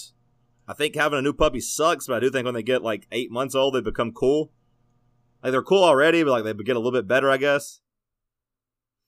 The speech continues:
Although I would say, like, get a small dog, 'cause, like, with Frank, even when he does, well, when he did, he doesn't ever use the bathroom in the house anymore.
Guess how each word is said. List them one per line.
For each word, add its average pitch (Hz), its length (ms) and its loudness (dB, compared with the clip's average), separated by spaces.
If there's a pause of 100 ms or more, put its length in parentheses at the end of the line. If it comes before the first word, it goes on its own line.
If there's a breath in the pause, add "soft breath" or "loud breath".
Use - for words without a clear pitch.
(160)
Although 175 220 4
I - 20 6
would 196 180 6
say, 170 140 6
like, 123 140 2
get 131 100 2
a - 40 -4
small 120 340 -2
dog, 143 360 0
'cause, 98 240 -4
like, 95 280 -8
with 87 260 -16
Frank, 131 420 -6
even 123 220 -6
when 113 100 -4
he 104 80 -6
does, 113 560 -6 (240)
well, 101 260 -6
when 90 120 -8
he 87 80 -10
did, 95 180 -4
he 92 60 -4
doesn't 92 240 -6
ever 87 160 -8
use 85 140 -10
the 85 40 -20
bathroom 87 280 -10
in 82 60 -16
the 82 60 -14
house 85 200 -12
anymore. 82 360 -14